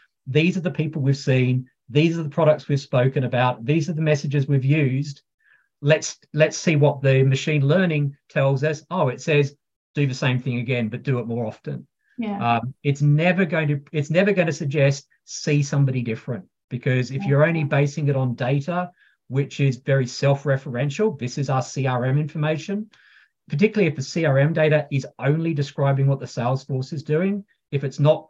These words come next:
Speaker 1: you know, if it's not covering marketing, it's not covering medical, it's not covering commercial, it is a slice of a slice of a slice.
Speaker 2: And I agree with you.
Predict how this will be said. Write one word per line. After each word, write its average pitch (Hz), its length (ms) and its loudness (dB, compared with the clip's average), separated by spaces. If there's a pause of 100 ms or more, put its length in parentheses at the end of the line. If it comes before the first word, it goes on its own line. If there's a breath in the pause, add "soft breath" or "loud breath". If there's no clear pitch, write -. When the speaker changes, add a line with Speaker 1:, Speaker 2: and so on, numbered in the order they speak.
Speaker 1:
you 156 80 -4
know, 131 220 2
if 139 140 -4
it's - 140 -10
not 139 180 -2
covering 156 360 -2
marketing, 135 460 0
it's - 140 -14
not 127 200 -8
covering 139 360 -2
medical, 123 360 -4
it's 104 160 -14
not 131 180 -8
covering 135 260 -6
commercial, 139 680 -2 (640 soft breath)
it 147 280 0
is 147 220 2 (100)
a - 60 -2
slice 151 520 -2
of 131 100 -4
a 139 60 2
slice 127 400 -6
of 113 100 -8
a 120 40 -6
slice. - 480 -12 (120)
Speaker 2:
And 254 140 6
I 302 100 8
agree 330 260 8
with 262 220 4
you. 175 320 -2